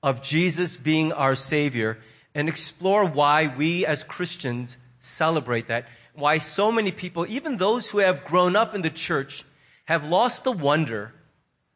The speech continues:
that this is primarily, above all other things, who and what Jesus is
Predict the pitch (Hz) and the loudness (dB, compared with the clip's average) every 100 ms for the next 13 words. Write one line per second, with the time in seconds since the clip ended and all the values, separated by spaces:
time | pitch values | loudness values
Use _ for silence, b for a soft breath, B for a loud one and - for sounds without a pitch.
0 | - 151 123 185 214 226 - - 180 175 | -4 -4 0 -2 -2 -6 -10 -4 2 2
1 | 165 170 175 135 117 127 135 139 147 165 | 4 2 2 0 -4 -2 0 2 4 4
2 | 170 156 139 135 143 104 104 - _ _ | 2 2 -2 -2 -6 -6 -14 -20 _ _
3 | _ _ _ _ - 165 160 139 131 135 | _ _ _ _ -2 0 2 0 -2 -2
4 | - 120 127 123 123 131 113 107 | -8 -6 -4 -4 -6 -6 -8 -10